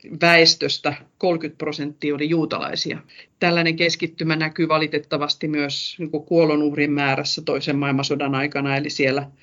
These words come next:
miehityksen aikana surmattiin lähes satatuhatta juutalaista. Nykyään Odessassa on semmoinen kolmekymmentätuhatta juutalaista, joten siellä on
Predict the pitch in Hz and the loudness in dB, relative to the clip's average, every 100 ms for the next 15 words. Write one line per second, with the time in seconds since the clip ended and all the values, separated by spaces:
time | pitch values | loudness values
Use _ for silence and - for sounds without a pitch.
0 | - 165 165 156 151 - 151 147 147 143 | 4 8 8 6 0 0 0 0 0 0
1 | 147 151 - 170 147 147 147 - 139 147 | -2 -4 -2 0 2 0 -4 0 0 0
2 | 160 - 156 147 139 147 143 151 147 143 | -2 -2 -2 -2 -4 -6 -6 -2 0 0
3 | 139 117 147 - 165 - _ _ _ _ | 0 0 0 0 -6 -12 _ _ _ _
4 | _ _ - 208 233 262 208 170 160 180 | _ _ 2 4 6 6 6 6 4 2
5 | 156 - 156 - 170 151 151 160 151 147 | 0 0 -4 -4 -4 -4 -2 -2 -2 -4
6 | 165 156 147 160 151 147 147 151 139 - | -2 0 0 -4 -8 -8 -4 -6 -6 -10
7 | 160 - 170 151 143 156 156 160 156 143 | -12 -6 -4 -2 -2 0 0 2 2 2
8 | 143 - 143 139 139 151 143 147 147 | 0 0 -2 0 -2 0 0 0 0